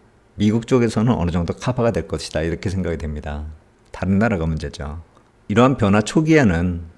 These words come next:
통화 쪽과 원자재 쪽에서 동시에 움직임이 좀 강해질 수 있겠지만 그게 장기화되진 않겠죠. 변화에 대한 적응 시기다,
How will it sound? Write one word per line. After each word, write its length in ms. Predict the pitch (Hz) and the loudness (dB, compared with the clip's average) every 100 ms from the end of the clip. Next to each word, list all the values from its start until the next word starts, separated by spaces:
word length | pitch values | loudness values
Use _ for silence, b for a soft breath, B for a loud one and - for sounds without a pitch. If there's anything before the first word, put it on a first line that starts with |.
| _ | _
통화 280 | - 131 117 | -2 0 2
쪽과 400 | - 92 107 110 | 0 0 2 2
원자재 380 | 87 95 113 110 | 4 4 4 2
쪽에서 420 | - 104 95 104 | 2 2 2 0
동시에 640 | 95 110 120 107 78 82 82 82 _ | 2 4 4 2 0 -2 -6 -12 _
움직임이 440 | 110 101 101 95 87 | 2 4 4 2 2
좀 140 | 98 | -2
강해질 360 | - 95 95 90 | 0 0 2 0
수 160 | - | -2
있겠지만 600 | 85 - - 87 117 98 - - | -4 -4 -2 -2 0 -2 -10 -4
그게 480 | 104 104 139 - - | 0 2 2 0 -8
장기화되진 640 | - 185 104 247 226 - 151 | -4 0 2 4 2 0 -2
않겠죠. 640 | 127 - - - 78 90 - - | -2 -4 -6 -6 -6 -8 -14 -12
변화에 360 | - 92 87 85 | -2 0 0 0
대한 260 | 80 85 101 | 0 -2 0
적응 280 | 101 92 | 0 0
시기다, 500 | 101 92 95 76 82 | -2 -4 -4 -2 -4